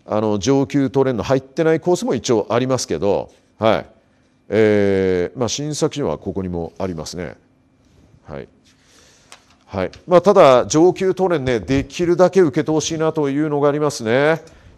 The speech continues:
やっぱり、最近、あの、論文のね、あの、レベルが上がってますから。うん。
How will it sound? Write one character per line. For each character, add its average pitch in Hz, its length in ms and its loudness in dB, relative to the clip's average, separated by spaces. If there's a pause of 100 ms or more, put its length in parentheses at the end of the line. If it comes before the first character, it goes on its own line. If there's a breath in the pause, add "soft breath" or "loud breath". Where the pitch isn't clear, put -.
や 127 140 4
っ - 20 0
ぱ 180 180 2
り、 120 480 0 (220)
最 156 240 0
近、 196 120 -2
あ 147 60 0
の、 113 420 -2 (220)
論 123 280 -6
文 180 140 -6
の 185 120 -4
ね、 131 360 -6 (220)
あ 107 100 -8
の、 110 160 -6
レ 123 120 -2
ベ 160 100 -2
ル 185 80 -2
が 120 120 2
上 104 40 -2
が 131 60 2
っ - 80 0
て 190 100 -8
ま 202 80 -4
す - 100 -6
か 98 80 -2
ら。 64 220 -8 (300)
う 110 100 -6
ん。 107 500 -2